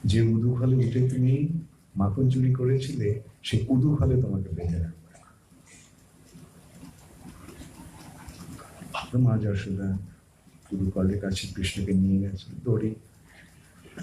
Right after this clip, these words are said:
দিয়ে বাঁধতে চেষ্টা করে। দেখে সেই দড়িটা দু আঙ্গুল ছোট। মা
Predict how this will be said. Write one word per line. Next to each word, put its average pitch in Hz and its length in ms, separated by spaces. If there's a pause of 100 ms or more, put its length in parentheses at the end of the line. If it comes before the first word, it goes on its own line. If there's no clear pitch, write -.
(1600)
দিয়ে 110 240 (100)
বাঁধতে 87 300 (1300)
চেষ্টা 87 320
করে। - 120 (1500)
দেখে 117 220 (100)
সেই 127 180
দড়িটা 117 360 (1600)
দু 113 80 (140)
আঙ্গুল 110 340 (360)
ছোট। 85 180 (4000)
মা 110 80